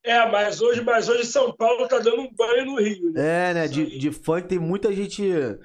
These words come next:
Speaker 2: O funk tá estouradão lá em São Paulo, né? A galera da G R seis lá.
Speaker 1: É, a galera do, a galera sou-, soube transformar a visibilidade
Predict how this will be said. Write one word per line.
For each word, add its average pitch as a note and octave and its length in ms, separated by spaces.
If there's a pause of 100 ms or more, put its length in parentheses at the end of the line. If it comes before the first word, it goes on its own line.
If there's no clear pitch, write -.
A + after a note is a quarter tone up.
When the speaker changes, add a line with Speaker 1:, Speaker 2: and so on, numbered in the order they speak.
(140)
Speaker 2:
O G3+ 120
funk A#3 240
tá A#3+ 160
estouradão A3 800
lá F3 140
em E3+ 40
São E3+ 240
Paulo, D3+ 200
né? D3+ 80
A C#3+ 40
galera C#3+ 320
da D#3+ 140
G D#3 140
R D#3 240
seis D#3 560
lá. C#3 680 (460)
Speaker 1:
É, G3 120 (140)
a A3 60
galera B3 360
do, - 140 (220)
a A3 120
galera C4 280
sou-, C4+ 360
soube B3+ 440
transformar B3 920 (100)
a A3 80
visibilidade A#3+ 920